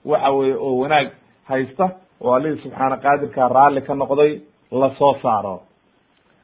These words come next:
Qaala bacdu shucaraa baa waxay yidhaahdeen, "Waladadka, waladadka ummuka baakiyan mustasrikhan."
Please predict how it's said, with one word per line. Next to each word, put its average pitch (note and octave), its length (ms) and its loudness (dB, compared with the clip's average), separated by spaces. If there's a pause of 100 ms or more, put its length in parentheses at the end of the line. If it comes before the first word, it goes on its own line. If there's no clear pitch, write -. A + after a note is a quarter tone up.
(100)
Qaala F#3 280 6
bacdu F#3 360 4
shucaraa E3+ 420 4
baa E3+ 120 6
waxay F#3 200 4
yidhaahdeen, B2+ 500 2 (460)
"Waladadka, D#3+ 840 2 (120)
waladadka F3 680 0
ummuka E3+ 840 2 (320)
baakiyan D3+ 1160 2 (260)
mustasrikhan." B2+ 1160 -6